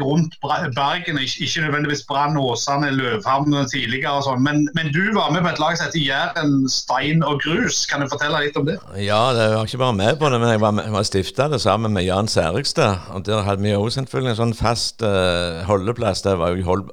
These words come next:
Speaker 2: Holbergstuen da, og jeg husker ennå kommer, både kommer satt og hvordan vi fant på navnet. Og det var jo i forbindelse at de skulle starte en studentserie.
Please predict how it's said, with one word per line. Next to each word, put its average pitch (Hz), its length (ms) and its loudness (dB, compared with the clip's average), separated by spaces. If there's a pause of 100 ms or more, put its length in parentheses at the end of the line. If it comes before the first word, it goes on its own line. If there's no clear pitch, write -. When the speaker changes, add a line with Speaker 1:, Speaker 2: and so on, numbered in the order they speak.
Speaker 2:
Holbergstuen 110 800 0
da, 82 100 4 (140)
og 80 100 -2
jeg 85 220 -4
husker 87 340 -2
ennå 90 240 -2
kommer, 95 240 -2
både 90 240 -2
kommer 95 240 -2
satt 117 320 -2
og 113 80 -6
hvordan 101 240 -4
vi - 80 -6
fant 85 220 -2
på 101 100 0
navnet. 104 600 -2 (500)
Og 98 100 2
det 110 140 6
var 127 160 4
jo - 20 -2
i 113 80 0
forbindelse 110 460 2
at - 100 -4
de 90 120 -4
skulle 95 200 -4
starte 107 540 0
en 90 260 0
studentserie. 101 920 -2